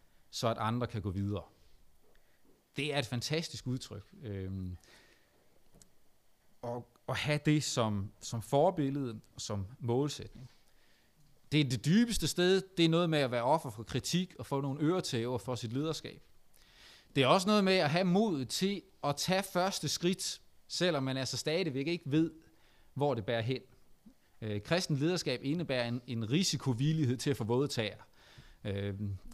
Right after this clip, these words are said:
Peter måtte være villig til at få våde tæer for at stige ud af båden. Altså, det, det er den, det er den første forudsætning for at få lov at gå på vandet, det er, at man er villig til at få våde tæer.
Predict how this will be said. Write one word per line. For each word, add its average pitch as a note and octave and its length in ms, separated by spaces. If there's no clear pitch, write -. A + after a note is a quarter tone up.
Peter B2 260
måtte A2 320
være G#2+ 160
villig C3+ 240
til C#3 100
at A2+ 60
få A#2+ 60
våde B2+ 220
tæer A#2+ 260
for A#2 140
at G#2+ 60
stige A2+ 180
ud B2 80
af A2+ 100
båden. - 460
Altså, G2 220
det, - 160
det B2+ 100
er B2 40
den, A#2 80
det A2+ 220
er A2 40
den G#2 40
første C3 500
forudsætning A2 560
for A2+ 100
at G#2 60
få A#2 60
lov A#2 100
at G#2+ 60
gå A#2+ 140
på G#2+ 120
vandet, G2+ 340
det A2+ 60
er, A2 40
at A2 40
man G#2 120
er G2+ 40
villig A#2 200
til A#2 80
at F#2+ 60
få G#2 60
våde A2 200
tæer. - 280